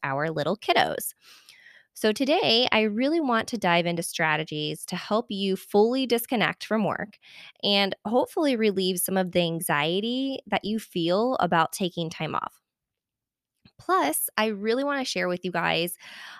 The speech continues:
uh, some of the creative ways that I've actually been using my P T O the past couple of years that's really helped me become a more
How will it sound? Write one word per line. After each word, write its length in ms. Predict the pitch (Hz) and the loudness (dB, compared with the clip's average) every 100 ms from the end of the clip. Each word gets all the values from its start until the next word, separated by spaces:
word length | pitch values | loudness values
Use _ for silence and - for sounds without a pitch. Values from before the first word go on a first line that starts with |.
| - | -4
uh, 320 | 190 175 170 | 2 4 2
some 160 | - 240 | 0 0
of 120 | 330 | 0
the 80 | 330 | -2
creative 480 | - 226 180 233 196 | -4 -2 0 0 0
ways 480 | 160 151 269 339 - | 0 0 -2 -2 -2
that 140 | 175 - | 0 0
I've 240 | - 196 294 | 2 2 2
actually 380 | 220 - - 185 | -2 -4 -4 0
been 180 | 180 | 0
using 360 | 175 175 175 170 | 0 -2 -2 -2
my 220 | 170 190 202 | 2 0 -2
P 160 | - | -6
T 260 | 185 - 170 | -6 -4 -2
O 140 | 160 | 0
the 100 | 156 | -2
past 320 | 156 - 160 - | -6 -6 -8 -8
couple 320 | 185 175 170 | -8 -2 -2
of 100 | 160 | -2
years 460 | 151 143 156 254 - - - - | -4 -2 -2 -4 -10 -18 -18 -8
that's 260 | - 180 - | 0 0 2
really 240 | 180 240 | 0 0
helped 300 | 254 - 196 | 0 -2 -2
me 140 | 202 190 | 0 -2
become 500 | 185 - - 175 180 - | -2 -6 -4 -2 -2 -2
a 60 | |
more 440 | 180 175 170 165 | 0 0 2 0